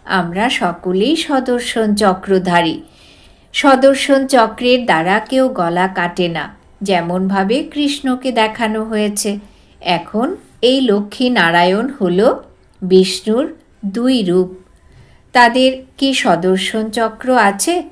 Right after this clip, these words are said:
তবে কৃষ্ণকে চক্রধারী কেন দেখানো হয়েছে? একটি ম্যাগাজিন বের হয়, যেখানে কৃষ্ণের এমন অনেক চিত্র দেখানো হয়। বাবা এসে তোমাদের রাজযোগ শেখান,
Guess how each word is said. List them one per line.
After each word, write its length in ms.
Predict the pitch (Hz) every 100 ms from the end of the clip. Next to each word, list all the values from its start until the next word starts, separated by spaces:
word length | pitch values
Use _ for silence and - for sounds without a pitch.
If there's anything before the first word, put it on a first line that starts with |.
| - _ _ -
তবে 260 | 269 254
কৃষ্ণকে 840 | 277 262 190 185 - 208 202 233 247
চক্রধারী 800 | 254 240 247 262 254 240 240 247
কেন 360 | 233 170 180
দেখানো 540 | 190 196 196 214 220 220
হয়েছে? 560 | 226 226 226 269 359 - - - - _ -
একটি 380 | 254 262 294
ম্যাগাজিন 720 | 269 180 170 180 185 214 277 233
বের 280 | 185 175
হয়, 340 | 170 170 185 311 - - -
যেখানে 480 | 247 269 269 262 262
কৃষ্ণের 720 | 262 202 185 190 - 208 233 247
এমন 500 | 196 175 180 214 277 285
অনেক 440 | 202 226 285 285
চিত্র 480 | 285 190 165 - 247
দেখানো 560 | 277 185 170 190 165 170
হয়। 280 | 170 160 160 - - - - _ -
বাবা 360 | 196 180 202 269
এসে 300 | 294 - 285
তোমাদের 640 | 285 262 254 254 254 233
রাজযোগ 580 | 165 165 180 196 220 247
শেখান, 560 | - 185 - 175 170